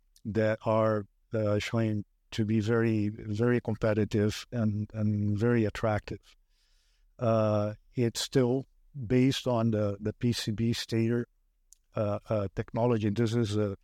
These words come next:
this is a feature of our motors that we don't want to abandon anyway. But we are adding other f-, other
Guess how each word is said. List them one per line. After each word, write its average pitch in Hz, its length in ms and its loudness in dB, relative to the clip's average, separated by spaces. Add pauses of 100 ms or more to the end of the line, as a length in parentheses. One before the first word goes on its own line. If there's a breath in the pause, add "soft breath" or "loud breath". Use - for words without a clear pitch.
(520)
this 113 220 -2
is 117 200 0
a 107 80 0
feature 117 560 -2
of 107 180 -2
our 110 220 2
motors 110 400 0
that 110 100 2
we 110 120 2
don't 113 180 0
want 110 240 0
to 113 120 -4
abandon 107 560 0 (680)
anyway. 107 420 -2 (580 loud breath)
But 123 340 4
we 120 140 4
are 127 220 2
adding 127 480 0
other 127 300 2
f-, - 260 -8 (400)
other 127 240 0